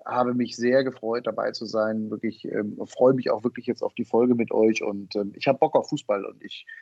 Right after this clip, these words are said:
quatsch gerne über Fußball und deswegen Vollgas, ja.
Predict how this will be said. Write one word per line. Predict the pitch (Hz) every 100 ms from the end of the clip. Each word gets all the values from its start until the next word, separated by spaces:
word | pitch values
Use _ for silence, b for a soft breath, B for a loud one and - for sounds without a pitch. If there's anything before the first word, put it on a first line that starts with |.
| B
quatsch | - 123 -
gerne | 131 131
über | 120 113
Fußball | - 110 - 107 98 b b b _ _
und | 107 101 104 - - _ -
deswegen | 110 113 113 90 - _ - -
Vollgas, | 113 110 80 - -
ja. | 92 101